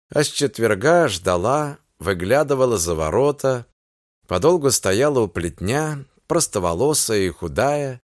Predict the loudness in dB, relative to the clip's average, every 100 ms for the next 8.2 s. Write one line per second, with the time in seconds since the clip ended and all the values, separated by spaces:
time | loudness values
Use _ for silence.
0 | _ _ _ -14 -6 -4 0 0 0 -2
1 | -4 -6 -2 -2 0 0 -2 0 -2 -2
2 | 0 -2 0 -4 -6 -4 -4 0 0 0
3 | 0 -4 -8 -14 _ _ _ _ _ -4
4 | -2 2 0 2 2 4 2 2 0 0
5 | 0 0 -2 -4 -2 -4 0 0 0 -2
6 | 0 0 0 -4 -8 -4 -2 0 0 0
7 | -2 -4 -2 -2 -2 -4 -4 -4 -4 -4
8 | -8